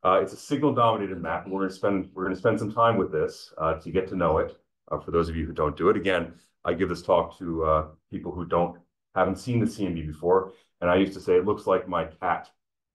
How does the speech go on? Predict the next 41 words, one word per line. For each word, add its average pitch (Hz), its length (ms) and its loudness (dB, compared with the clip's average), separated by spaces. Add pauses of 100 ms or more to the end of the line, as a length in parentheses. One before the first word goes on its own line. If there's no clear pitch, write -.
(360)
threw 95 200 4
up 82 160 0
on 82 100 -6
the 76 60 -4
page," 80 380 0
right? 87 160 2
It 85 60 -4
doesn't, 95 260 -2
it 95 60 -8
doesn't 104 260 0
look 156 240 4
like 95 180 4
anything. 82 280 -2
It 95 100 -2
looks 123 200 2
like 117 160 4
noise, 117 440 2
right? 92 240 2 (340)
Uh, 101 320 2
but 139 180 4
in 131 120 0
fact, 127 280 2
it 143 100 -6
is 135 200 -4
noise 120 500 4
in 113 80 -6
a 107 60 -6
sense, 104 320 -2
but 123 140 -6
it 123 40 0
is 123 80 -2
a 120 80 -4
signal-dominated 107 720 0
map. 82 300 -2
I 85 60 -12
mean, 87 160 -6
it 87 80 -2
is 87 80 -6
generated, 98 680 4 (360)
uh, 82 200 4
from, 85 440 0